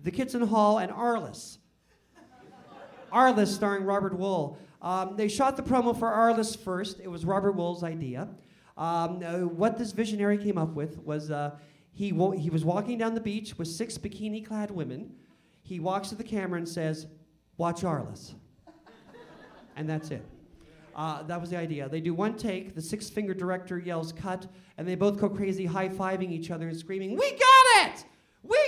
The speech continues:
got it!" Uh, so much so to this day that whenever the Kids in the Hall bomb, we walk off stage and say to each other, "We got it! We got it!" Uh, either that or, "It was your fault, doofus mugger."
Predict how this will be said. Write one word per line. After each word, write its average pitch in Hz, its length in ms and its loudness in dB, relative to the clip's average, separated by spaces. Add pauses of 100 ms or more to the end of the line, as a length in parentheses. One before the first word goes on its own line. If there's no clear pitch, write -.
got 466 460 8
it!" - 180 -4 (280)
Uh, 180 180 0
so 254 180 4
much 254 180 4
so 254 200 4
to 226 80 2
this 220 160 -2
day 226 220 0
that 190 100 -2
whenever 202 220 -2
the 202 80 -6
Kids 208 240 -6
in 202 40 -6
the 196 60 -4
Hall 190 220 0
bomb, 180 340 -2
we 170 100 -4
walk 185 280 0
off 175 120 -2
stage 185 300 -4
and 170 80 -4
say 175 160 -6
to 175 60 -6
each 170 100 -10
other, 170 160 -2
"We 480 140 6
got 523 560 8
it! - 140 -2 (380)
We 453 200 4
got 494 480 6
it!" 190 100 -2 (680)
Uh, 185 220 -2 (200)
either 240 260 6
that 226 280 4
or, 196 380 2
"It 185 60 -10
was 190 160 -6
your 226 160 0
fault, 165 320 -2
doofus 160 320 -4
mugger." 135 320 -12